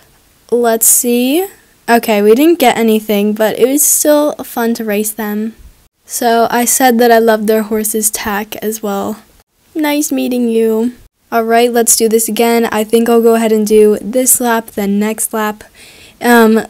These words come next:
fingers crossed we <laughs> get a mismatch once again. Alrighty, here we are coming up to the end. Let's see. Nothing again. Man. Oh, and it looks like we have been <laughs> spotted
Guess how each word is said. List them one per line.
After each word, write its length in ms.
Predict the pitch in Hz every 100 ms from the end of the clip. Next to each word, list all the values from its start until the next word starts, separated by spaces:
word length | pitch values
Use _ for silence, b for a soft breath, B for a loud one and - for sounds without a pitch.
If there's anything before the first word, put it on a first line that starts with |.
| -
fingers 420 | 233 240 247 240 -
crossed 300 | 208 208 226
we 80 |
<laughs> 80 | 214
get 100 | -
a 80 | 233
mismatch 640 | 233 233 - 220 220 220
once 240 | 233 220 220
again. 560 | 208 202 196 202 226 - - _
Alrighty, 920 | - 240 226 220 226 226 233 233 233 240
here 240 | - 233
we 220 | 220 214 -
are 440 | 220 220 214 214 220
coming 460 | - 240 214 226
up 160 | 185 -
to 140 | -
the 220 | 202 -
end. 320 | 226 233 233 233 -
Let's 320 | 208 190 -
see. 680 | - - 254 254 254 247 262 - - _ _ _ - - - - -
Nothing 420 | 233 233 240 233
again. 600 | 208 202 190 190 190 202 - -
Man. 480 | 262 262 262 262 - B B _ _
Oh, 260 | 233 294 -
and 200 | - 240
it 120 | 233
looks 520 | - 226 226 240 - 240
like 300 | 226 226 226
we 260 | 226 233
have 280 | 233 233 226
been 340 | 226 214 214 240
<laughs> 80 | -
spotted 600 | 240 - 233 233 269